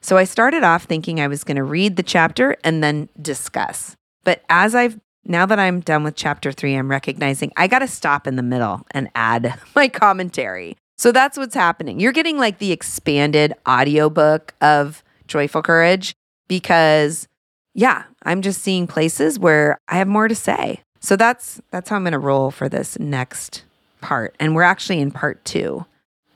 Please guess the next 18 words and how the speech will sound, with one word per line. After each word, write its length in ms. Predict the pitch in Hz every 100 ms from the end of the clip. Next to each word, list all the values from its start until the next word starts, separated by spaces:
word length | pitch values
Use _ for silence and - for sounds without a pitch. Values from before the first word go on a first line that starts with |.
| _
So 200 | - 160
next 420 | 156 165 - -
week, 640 | 170 180 139 208 - - _ _ _ _
part 320 | - 170 -
two 560 | - 214 170 139 208 262 -
will 140 | 160
be 160 | 156 170
the 100 | 160
beginning 580 | 156 170 185 151 147 -
of 160 | 175
how 200 | 175 160
to 80 | 156
get 140 | 165 160
off 400 | 127 131 - _
the 100 | 156
emotional 420 | 156 85 - - -
freight 260 | - -
train. 320 | - - -